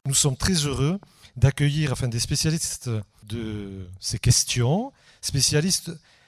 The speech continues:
en tant que théologien. D'abord, je vais présenter la-,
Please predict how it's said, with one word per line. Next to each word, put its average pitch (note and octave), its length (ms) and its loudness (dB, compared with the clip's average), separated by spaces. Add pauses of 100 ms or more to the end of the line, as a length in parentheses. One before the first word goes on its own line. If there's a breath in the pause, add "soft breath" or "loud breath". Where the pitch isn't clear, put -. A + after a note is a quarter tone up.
(180)
en C3+ 140 -2
tant D#3 260 0
que B2 240 -2 (200)
théologien. C3 640 -2
D'abord, D#3+ 320 -2
je A#2 140 -6
vais A2+ 100 -6
présenter B2 460 -4
la-, B2+ 160 0